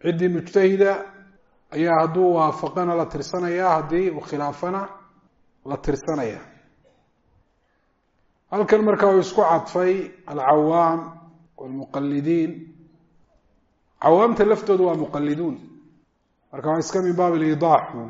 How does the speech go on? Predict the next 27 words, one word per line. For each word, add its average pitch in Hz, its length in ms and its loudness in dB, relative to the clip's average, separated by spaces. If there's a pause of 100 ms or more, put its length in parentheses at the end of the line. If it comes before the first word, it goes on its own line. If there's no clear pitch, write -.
Caddayn 151 360 -2
uu 165 80 -2
sii 170 160 -6
caddaynayo 170 640 -2 (200)
ayuunbuu 160 640 -4
labada 156 300 -2
isu - 160 -8
daba 135 220 -6
dhigay. 113 240 -8 (1120)
Wa 165 80 -6
kharaja, 208 380 6
waxaa 196 240 6
ku - 140 0
baxay, 190 260 6
biqowlina, 190 520 2
aynu 175 240 0
nidhi, 180 280 4
haadihi 180 440 2
al-umma, 160 400 -2
mujtahidi 170 720 0
haadihi 170 360 2
al-umma. 156 300 -8 (640)
Ijmaacu 190 420 4
ghayrihaa 185 480 4
baa 160 140 0
ku - 140 -12
baxay, 156 380 -4